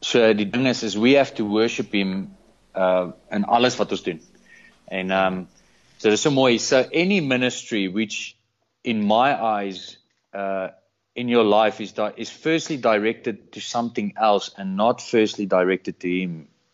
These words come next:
is i-, is called idolatry. So enigiets, a-, enigiets wat jy aanpak in die lewe, die Here praat baie keer met ons in die bediening, whether dan kom ons soos wil 'n volgende Facebook video release, volgende album,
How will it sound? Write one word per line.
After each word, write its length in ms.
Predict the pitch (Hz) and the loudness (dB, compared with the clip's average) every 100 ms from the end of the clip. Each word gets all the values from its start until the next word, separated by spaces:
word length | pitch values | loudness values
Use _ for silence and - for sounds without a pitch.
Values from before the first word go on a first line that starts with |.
| _ - | _ -6
is 160 | 95 | 2
i-, 160 | 90 82 - - | 2 2 -6 -10
is 140 | 87 | -10
called 260 | - 95 85 | 2 2 4
idolatry. 640 | 80 78 80 76 67 - _ _ _ _ _ _ _ _ _ _ _ - | 2 0 0 -2 -8 -10 _ _ _ _ _ _ _ _ _ _ _ -8
So 320 | - 107 104 | 2 4 6
enigiets, 640 | 123 151 165 160 139 - - | 6 4 4 0 -6 -8 -4
a-, 140 | 127 - - | -4 -4 -8
enigiets 460 | 151 165 170 147 | -2 0 -2 -4
wat 80 | 127 | -2
jy 60 | 175 | -2
aanpak 460 | 131 139 - 135 127 | 0 -4 0 -2 0
in 80 | 113 | -6
die 80 | |
lewe, 300 | 101 104 107 107 104 - 101 | -2 -2 0 0 -2 -4 -6
die 140 | 101 | 0
Here 160 | 98 113 104 | 2 2 0
praat 220 | 113 107 | 0 0
baie 220 | 95 98 101 | 2 2 0
keer 80 | |
met 140 | 104 92 | -12 -12
ons 160 | 98 98 | -18 -10
in 80 | |
die 80 | 101 | -8
bediening, 400 | 92 87 92 92 | -8 -10 -14 -12
whether 240 | 92 92 95 | -6 -4 -4
dan 140 | 95 | -8
kom 160 | - 101 | -6 -6
ons 120 | 101 | -2
soos 160 | 101 92 | -2 0
wil 140 | 92 | 0
'n 60 | 92 | 0
volgende 360 | 98 90 95 90 | 0 0 -4 0
Facebook 460 | 95 92 - 85 | 2 2 -2 -10
video 240 | 90 92 90 | -2 2 2
release, 380 | 90 87 92 - | 2 -4 -6 0
volgende 320 | 101 - - | 0 2 0
album, 460 | 85 92 92 90 | 2 2 2 -2